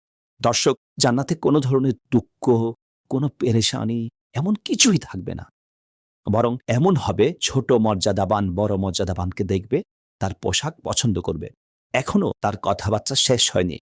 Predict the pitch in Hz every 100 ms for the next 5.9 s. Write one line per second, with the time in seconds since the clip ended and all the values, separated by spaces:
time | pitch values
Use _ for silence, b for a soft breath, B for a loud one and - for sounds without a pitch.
0 | _ 98 90 101 95 123 - 123 110 123
1 | 110 101 92 104 107 95 98 107 151 -
2 | 95 107 113 - 113 - - - 113 -
3 | 110 135 151 - - 190 - - 143 82
4 | _ _ - - - 151 - - 95 -
5 | 92 90 92 82 82 - 147 - 165